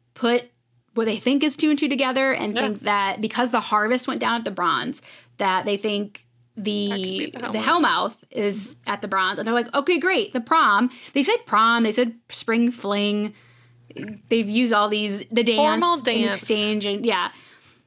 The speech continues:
Speaker 1: Is gonna go down there. So Willow and Jenny are like, "We have to warn them." So they're gonna run off and warn people at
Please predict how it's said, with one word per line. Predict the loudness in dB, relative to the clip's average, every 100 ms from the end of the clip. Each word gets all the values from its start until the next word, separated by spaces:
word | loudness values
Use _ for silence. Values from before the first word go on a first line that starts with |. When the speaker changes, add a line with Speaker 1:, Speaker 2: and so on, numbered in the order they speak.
| _ _
Speaker 1:
Is | 0 2
gonna | 2 2
go | 2
down | 0 0 0
there. | -4 -6 -8
So | -6 0 2 4 4 0 -2 -4
Willow | 0 2 4 4
and | 2 0 -2 -4 -4
Jenny | -2 0 2 2
are |
like, | 0 0
"We | 0
have | 0
to | 0
warn | 2 2
them." | 0 -2
So | -4
they're | -2 0
gonna | 2 2
run | 4
off | 4 2 0
and | -6
warn | -2 -2 -2 -4
people | -6 -8 -6 -4
at | -6